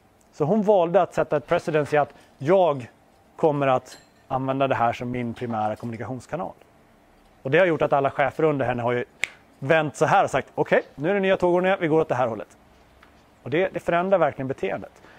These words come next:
En annan sak som hon gjorde, tjugofemte oktober tillträdde hon. Vid årsskiftet har vi alltid det här utvärderingen, hur gjorde du förra året?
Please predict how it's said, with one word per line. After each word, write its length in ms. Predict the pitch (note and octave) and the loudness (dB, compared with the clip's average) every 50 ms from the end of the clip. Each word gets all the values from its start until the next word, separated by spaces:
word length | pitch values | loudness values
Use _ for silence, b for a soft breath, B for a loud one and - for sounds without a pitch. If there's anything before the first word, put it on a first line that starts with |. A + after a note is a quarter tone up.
| B B B B B B | B B B B B B
En 140 | - D#3+ F#3 | -2 2 2
annan 220 | G#3 A#3 C4+ C#4 | 2 4 2 2
sak 200 | - G#3 F3+ - | 4 4 2 2
som 120 | - E3 D#3+ | 2 0 0
hon 100 | D#3+ D#3+ | 2 2
gjorde, 400 | D#3 D3+ D3 C#3 D3 D3 D3 C#3+ b b b b b b b b | 2 2 2 4 4 2 2 0 b b b b b b b b
tjugofemte 460 | - - E3 - F#3+ G3+ G3+ G3+ - | -8 -8 -2 0 0 0 0 2 0
oktober 320 | A3 G3+ - F#3 F3 D#3+ D#3+ | 0 2 2 2 2 2 2
tillträdde 400 | - D#3+ D3+ C3 C#3 D3 C3+ C#3+ | 0 0 -2 2 0 0 2 2
hon. 200 | D3 D3+ E3 - - - | 2 2 0 -4 -10 -10
Vid 160 | D3 D3 E3+ | -2 0 2
årsskiftet 560 | F#3 F#3 F3 - - G3 G3 - - F3+ - | 2 2 2 2 0 0 0 2 0 -2 2
har 100 | E3+ E3 | 2 2
vi 80 | D#3 D#3 | 4 4
alltid 280 | D#3 D3 - - E3 | 2 2 2 0 2
det 60 | C#3+ C#3 | 2 4
här 140 | C#3+ C#3+ | 2 4
utvärderingen, 580 | D3 D3 C3+ - D3 C#3 D3 D3 C#3+ C#3 C#3+ C#3 | 2 0 0 0 2 2 4 2 2 2 0 2
hur 80 | C#3 C#3 | 2 2
gjorde 260 | C#3 C3 C3 B2 C3+ | 2 2 2 0 0
du 100 | B2+ A#2+ | 0 0
förra 280 | - - D3+ E3+ G3+ | 0 2 2 2 4
året? 460 | G#3+ G#3+ G#3+ G#3 G#3+ G#3+ A3 G#3+ - | 4 4 4 4 4 2 2 0 -6